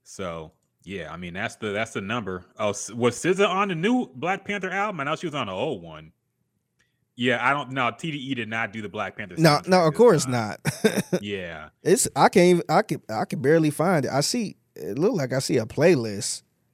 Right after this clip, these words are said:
Speaker 2: I don't even see the album on
Speaker 1: Is
Speaker 2: here.
Speaker 1: it even out?
Speaker 2: I don't think so.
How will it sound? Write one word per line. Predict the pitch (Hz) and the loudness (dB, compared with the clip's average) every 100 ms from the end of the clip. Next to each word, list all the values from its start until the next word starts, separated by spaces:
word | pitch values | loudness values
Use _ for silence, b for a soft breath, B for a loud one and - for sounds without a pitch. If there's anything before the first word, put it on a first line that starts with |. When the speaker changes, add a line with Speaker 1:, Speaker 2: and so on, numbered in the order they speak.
| _ - | _ 0
Speaker 2:
I | 170 | 4
don't | 233 | 6
even | 143 131 | 6 4
see | 175 180 | 4 6
the | |
album | 127 127 220 143 113 117 | 6 6 6 4 0 0
on | 113 | 0
Speaker 1:
Is | 123 | 0
Speaker 2:
here. | 123 | -2
Speaker 1:
it | |
even | 123 131 113 | -2 -4 -4
out? | 101 110 143 - _ _ _ _ _ _ _ _ _ _ _ _ _ _ _ - | -4 -4 -4 -6 _ _ _ _ _ _ _ _ _ _ _ _ _ _ _ -14
Speaker 2:
I | 69 | -4
don't | 147 180 131 | 0 0 2
think | 143 175 | 4 4
so. | 139 120 117 | 4 2 0